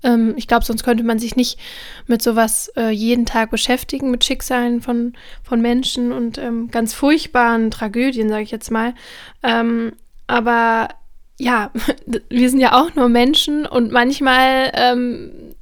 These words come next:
sind das bestimmte Themen, die einen mehr, äh, triggern als andere und dann nimmt man das auch noch mit nach Hause, in Anführungsstrichen, ne, wie, wie das bei anderen, äh, Berufsgruppen auch so ist, ähm,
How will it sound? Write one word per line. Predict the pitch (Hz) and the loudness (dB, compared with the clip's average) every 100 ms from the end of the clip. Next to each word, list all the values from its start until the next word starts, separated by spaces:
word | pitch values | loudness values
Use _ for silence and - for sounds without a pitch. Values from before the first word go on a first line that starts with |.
| - | -12
sind | - 247 226 | -2 -2 0
das | 247 - | -2 -4
bestimmte | - 240 262 269 233 | -8 -4 -2 -2 -2
Themen, | - 262 269 277 254 | 0 2 2 0 0
die | 254 254 - - - | -2 -4 -8 -16 -12
einen | - 233 240 240 | -2 2 4 4
mehr, | 240 240 240 240 | 4 4 2 0
äh, | 247 240 226 | 0 -2 -2
triggern | - 240 233 | -2 0 0
als | 226 226 - | 0 -4 0
andere | 240 254 262 262 247 | 0 2 0 2 2
und | 247 226 | 0 2
dann | 240 233 233 - - - | 4 4 2 -2 -12 2
nimmt | 254 262 | 4 4
man | 247 247 | 4 4
das | 240 233 - | 4 2 2
auch | 233 233 | 2 2
noch | 240 214 | -2 2
mit | 240 262 - - - | 2 2 -4 -8 -2
nach | 233 214 | -2 -2
Hause, | 262 269 277 226 233 269 269 | 2 4 4 2 2 2 0
in | 240 220 | -2 -2
Anführungsstrichen, | 220 - 233 - 240 226 254 254 | -2 0 -2 -2 -4 -2 0 2
ne, | 240 226 | 2 0
wie, | 226 208 | -4 -2
wie | 220 | -2
das | 220 | -2
bei | 214 | -2
anderen, | - 247 233 226 - - - - | 0 2 2 0 -4 -16 -10 -4
äh, | 214 | -2
Berufsgruppen | 220 247 - - 226 220 | -2 -2 -4 -6 -6 -4
auch | - 247 | 0 0
so | - 233 | 0 -4
ist, | - 226 - - | -4 -4 -6 -6
ähm, | 220 208 214 | -4 -4 -6